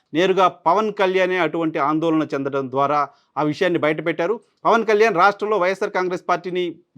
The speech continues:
గద్దె దించాలని బలంగా నేను కోరుకుంటున్నాను,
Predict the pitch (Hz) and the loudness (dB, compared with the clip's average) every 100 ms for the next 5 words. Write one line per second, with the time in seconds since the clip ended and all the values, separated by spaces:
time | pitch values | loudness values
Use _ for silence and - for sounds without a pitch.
0 | 135 156 202 165 180 190 180 180 151 135 | -6 0 0 0 -2 0 0 0 0 0
1 | 170 185 165 147 180 175 185 180 165 165 | 0 0 0 0 -2 -2 -4 -4 -6 -4
2 | 160 | -4